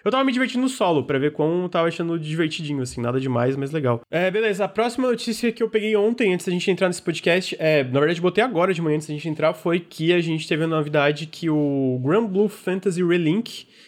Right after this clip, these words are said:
que é um jogo que tá em desenvolvimento há bastante tempo, inclusive começou pela Platinum Games, mas voltou pra Cygames, é, foi confirmado pra dois mil e vinte e dois pra PlayStation quatro, PlayStation cinco e Steam, é, um lançamento mundial, né? Então vai vir pro ocidente, pra países asiáticos também.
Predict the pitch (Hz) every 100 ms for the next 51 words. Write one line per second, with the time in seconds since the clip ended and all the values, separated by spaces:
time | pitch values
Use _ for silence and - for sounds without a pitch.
0 | _ 156 156 185 202 180 190 190 185 165
1 | 160 - 233 - 175 214 165 156 147 160
2 | 151 151 151 143 139 147 - 147 135 135
3 | 139 135 127 131 139 147 147 - 147 139
4 | 123 151 185 - - - - - - 147
5 | 151 185 175 196 220 180 196 202 202 180
6 | 165 180 208 214 190 165 160 156 143 131
7 | 139 160 - 135 147 165 175 170 160 151
8 | 139 - 135 - 147 170 180 - - 170
9 | 190 214 - - - - 143 147 147 147
10 | 151 156 165 175 185 165 170 175 175 185
11 | 180 151 143 113 110 113 117 120 127 131
12 | 135 127 139 147 - 135 135 135 131 131
13 | 131 131 - - 127 131